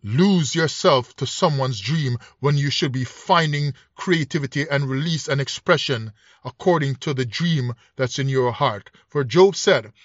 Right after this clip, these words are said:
"He seals instructions in you in the nighttime." Something is inside of you that's been placed there by the Creator. You gotta find out what it is and begin to do something to express it,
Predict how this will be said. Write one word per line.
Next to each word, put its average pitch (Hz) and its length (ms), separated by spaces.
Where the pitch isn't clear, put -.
"He 160 180
seals - 840
instructions 160 880
in 156 180
you 139 360
in 151 140
the 143 80
nighttime." 120 680
Something 202 500
is 185 140
inside 170 400
of - 160
you 135 240
that's 147 200
been 143 140
placed - 460
there 139 220
by 156 220
the 127 140
Creator. 120 580
You 135 220
gotta 156 220
find 147 340
out 127 80
what 135 160
it 131 120
is 135 200
and 135 160
begin 127 360
to 139 100
do 180 280
something 143 520
to 170 80
express - 600
it, - 300